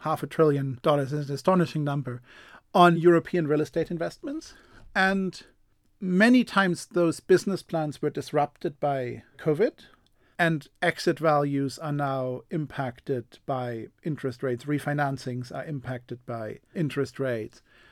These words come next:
The market for continuation funds is more or less closed because those capital providers can now buy secondary stakes at discounts, which was kind of their traditional business. So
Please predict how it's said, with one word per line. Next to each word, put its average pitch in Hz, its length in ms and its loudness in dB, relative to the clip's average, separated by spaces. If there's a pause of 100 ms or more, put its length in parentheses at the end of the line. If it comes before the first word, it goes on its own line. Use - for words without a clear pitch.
The 160 80 2
market 165 480 4
for 135 460 0
continuation 156 720 0
funds 127 600 -6
is - 160 -2
more 160 280 4
or - 20 2
less 139 180 -2
closed 156 440 6
because 135 400 -6 (400)
those 151 180 0
capital - 420 -4
providers 135 440 -4
can 135 180 -6
now 127 160 -4
buy 123 540 -4 (100)
secondary 143 560 -2
stakes 123 380 -4
at 127 100 -10
discounts, 135 500 -4
which 131 140 -6
was 123 140 -10
kind 127 160 -8
of - 80 -12
their 127 120 -6
traditional 139 460 -6
business. 131 460 -6 (100)
So 170 460 4